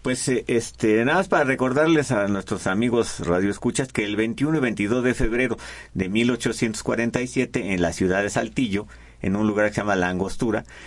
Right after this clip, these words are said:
se lleva a cabo una batalla, la batalla quizás más importante de la guerra entre México y los Estados Unidos,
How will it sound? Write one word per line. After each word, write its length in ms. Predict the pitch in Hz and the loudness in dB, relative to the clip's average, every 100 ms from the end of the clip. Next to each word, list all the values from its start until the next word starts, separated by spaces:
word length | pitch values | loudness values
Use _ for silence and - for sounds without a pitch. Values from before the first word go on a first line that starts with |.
| - | -20
se 220 | - 113 98 | -6 -4 2
lleva 220 | 117 113 | 2 2
a 60 | |
cabo 260 | 110 110 113 | 2 0 2
una 180 | 117 117 | 2 2
batalla, 640 | 110 - 113 113 120 117 | 0 0 0 2 2 2
la 140 | - 92 | 0 -2
batalla 340 | 95 127 127 | -2 -2 -4
quizás 280 | - - 120 | -2 -2 0
más 240 | 123 123 | 0 2
importante 800 | 139 - 95 - 101 104 117 107 | 0 0 -4 -4 -6 -2 0 2
de 140 | 87 82 | 0 0
la 180 | 78 80 | 0 0
guerra 500 | 92 92 95 92 85 | -2 0 0 0 0
entre 220 | 80 82 | -2 -2
México 300 | 90 87 92 | -4 -4 -2
y 20 | |
los 160 | 85 - | -2 -2
Estados 320 | 90 87 107 | -2 -2 -2
Unidos, 420 | 127 151 127 - | 0 0 -2 -4